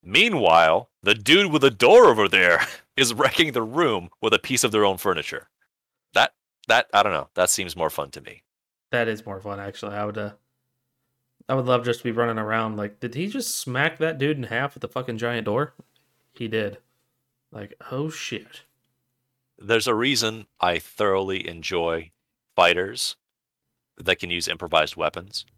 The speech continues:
Speaker 1: because among other things, yeah, yeah, your plus four sword of whatever the fuck is an effective weapon. But I thought we're painting a picture in a shared world here. What better way to draw attention to what room you're in as to say, "What's in the room?"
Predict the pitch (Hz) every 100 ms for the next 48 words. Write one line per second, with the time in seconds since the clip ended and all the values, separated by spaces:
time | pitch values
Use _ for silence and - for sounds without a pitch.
0 | _ _ _ 98 107 101 - 101 92 110
1 | 120 - 185 226 - 90 78 76 - -
2 | - - 202 147 - 151 127 104 - 143
3 | 151 - 151 147 - 135 123 107 107 127
4 | 95 - 87 80 - 104 98 82 - 90
5 | 90 82 90 - - _ _ _ _ _
6 | _ _ _ _ 131 147 175 233 208 185
7 | 143 _ - 170 165 147 110 - 147 -
8 | 117 98 82 - 143 87 78 170 208 90
9 | - 69 - - _ 147 156 185 151 156
10 | 156 117 123 - 123 127 107 98 90 113
11 | 95 92 113 131 147 170 185 113 104 -
12 | 104 95 85 90 113 - 107 92 90 69